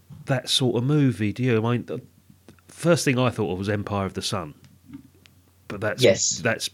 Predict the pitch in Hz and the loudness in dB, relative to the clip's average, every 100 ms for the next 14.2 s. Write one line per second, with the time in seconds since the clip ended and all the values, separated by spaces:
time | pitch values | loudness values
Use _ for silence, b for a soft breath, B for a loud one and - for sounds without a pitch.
0 | - - 98 95 101 95 - - 90 - | -12 -6 -2 -2 -2 -4 -6 -6 -4 -4
1 | - 113 98 101 95 - 107 92 - 92 | -6 -6 0 2 2 2 0 0 -2 -2
2 | - 113 104 95 90 90 90 87 - 143 | 4 6 4 2 0 0 -2 -2 4 6
3 | 113 92 90 92 90 87 90 90 - 113 | 6 6 2 2 2 2 2 0 2 2
4 | 92 B B B B B B B - 117 | 2 B B B B B B B -6 0
5 | 101 95 104 85 95 92 - _ - 98 | 2 2 0 0 -2 -2 -4 _ -10 -8
6 | 95 90 101 131 - - 82 - B B | -6 -2 6 6 6 -2 -12 -16 B B
7 | B B - 110 98 110 107 135 135 135 | B B -2 2 2 2 0 2 4 4
8 | - - _ _ _ 104 92 98 90 - | 0 -10 _ _ _ -6 -4 -4 -4 -6
9 | 90 - - 92 90 95 92 98 98 92 | -10 -10 -8 -6 -4 -4 -4 -4 -6 -10
10 | - _ _ - 92 90 95 82 - 127 | -20 _ _ -6 -6 -6 -8 -8 -4 -4
11 | 95 - B B - 135 156 254 254 247 | -4 -6 B B -2 0 0 0 0 0
12 | 202 175 170 185 156 127 110 - - _ | 0 2 4 4 6 2 0 -12 -20 _
13 | - 156 160 123 123 151 - 135 131 82 | 2 4 4 2 2 0 2 2 2 0
14 | 73 | -4